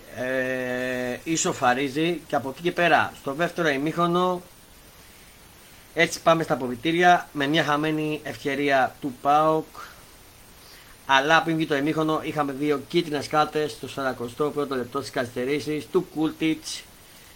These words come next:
και του Μπα για τον Ολυμπιακό. Ξεκινάμε στο δεύτερο ημίχρονο με δύο αλλαγές ο Ολυμπιακός. Αμ-, Μπουχαλάκης αντί του Μπα και Κέμι Λαλά αντί του Αβριούτσου.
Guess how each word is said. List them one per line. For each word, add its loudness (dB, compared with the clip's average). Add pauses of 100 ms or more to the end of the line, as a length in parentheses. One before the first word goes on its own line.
(280)
και 4 (560)
του -2
Μπα 8
για -8
τον -6
Ολυμπιακό. 2 (120)
Ξεκινάμε -2
στο -4
δεύτερο 0
ημίχρονο 0
με -4
δύο 2
αλλαγές 0
ο 0
Ολυμπιακός. -4 (1500)
Αμ-, 4
Μπουχαλάκης 4
αντί 0
του -6
Μπα 4 (360)
και -2
Κέμι 0
Λαλά 6
αντί 4
του 2
Αβριούτσου. 0